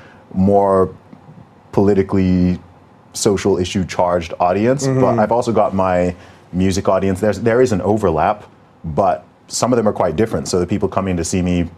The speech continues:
Speaker 1: perform at a show, typically they're just there to, 'cause they like the music, they like the songs.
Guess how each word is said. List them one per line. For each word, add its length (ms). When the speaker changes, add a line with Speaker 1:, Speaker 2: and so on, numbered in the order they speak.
Speaker 1:
perform 320
at 60
a 40
show, 360
typically 400
they're 160
just 160
there 180
to, 220
'cause 340
they 100
like 180
the 60
music, 340
they 100
like 180
the 80
songs. 460